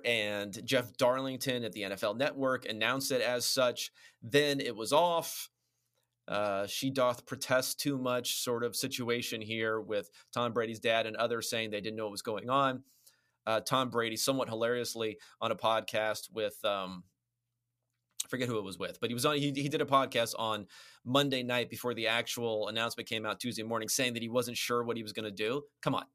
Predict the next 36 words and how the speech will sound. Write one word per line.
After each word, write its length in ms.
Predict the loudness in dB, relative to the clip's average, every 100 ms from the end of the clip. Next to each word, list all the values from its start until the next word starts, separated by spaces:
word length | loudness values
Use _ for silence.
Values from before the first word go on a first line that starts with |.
| _ 0
Tom. 200 | 0 0 -8 _ _ _ _ _ _ _ 0
You 120 | 2
know, 80 | 2
I, 140 | 2 0 -2
I 40 |
think 200 | 0 -2
it's 100 | -2
a 40 |
little 260 | 0 0 2
bit 180 | 2 2
annoying, 680 | 2 2 2 2 0 0 -2
the 220 | -6 -6
breaking 600 | -6 0 0 0 -4 -4
news 340 | -2 -2 -2
sort 220 | -2 -2 -2
of 140 | -2
thing 300 | 0 0 -2
when 100 | -6
it 100 | -4
came 220 | -4 -4
to 80 | -6
Tom 260 | -4 -4 0
Brady 440 | 0 0 0 -2
and 100 | -4
when 100 | -6
it 100 | -6
came 260 | -6 -6 -6
to 360 | -6 -6 -6 -10 -20 -20 -6 0
Andrew 300 | 0 -2 0
Luck 360 | 2 2 0
before 520 | -10 -4 0 2 0
the 160 | -2 -2
actual 360 | -2 -2 -6 -4
announcement 360 | -2 -2 -4
comes 200 | -6 2
out. 240 | 4 4